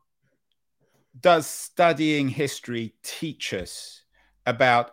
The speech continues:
a faith in new technologies? Have there been similar chapters where previous civilizations have believed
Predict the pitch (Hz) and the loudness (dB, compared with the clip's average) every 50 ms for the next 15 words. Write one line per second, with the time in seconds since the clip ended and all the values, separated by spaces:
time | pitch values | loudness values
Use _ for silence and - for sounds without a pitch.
0 | _ - 123 - - - - - - 156 135 110 101 - - _ _ _ _ _ | _ -6 -6 -6 -8 -12 -8 0 2 2 2 2 0 -6 -14 _ _ _ _ _
1 | _ - 117 117 110 110 113 117 113 - - - 117 - - 104 107 107 104 101 | _ -6 -6 -4 -4 -4 -4 -4 -6 -6 -6 -6 -6 -6 -6 -8 -8 -6 -6 -6
2 | 95 85 90 90 92 - - 160 175 170 185 202 185 196 196 185 170 - - - | -8 -8 -10 -12 -12 -6 -4 -4 -2 -2 -4 -4 -4 -4 -6 -6 -6 -8 -8 -6
3 | - 214 202 202 196 190 196 190 - - 196 185 165 - - - 196 190 185 - | -4 0 2 4 4 4 4 2 2 2 4 4 4 2 -2 -6 -6 -6 -6 -2
4 | 151 135 131 - - - - 165 160 151 165 160 151 - - 156 143 151 147 147 | -2 -2 -2 -2 -4 -4 -2 -2 -2 -2 -4 -6 -6 -6 -6 -4 -2 0 2 2
5 | 147 139 143 147 147 143 - - 151 143 135 - 127 113 101 - 120 110 107 110 | 2 2 0 0 0 0 -2 -6 -6 -6 -6 -6 -8 -10 -8 -6 -6 -4 -2 -2
6 | 117 123 131 139 147 147 - | -2 0 -2 -2 -4 -6 -10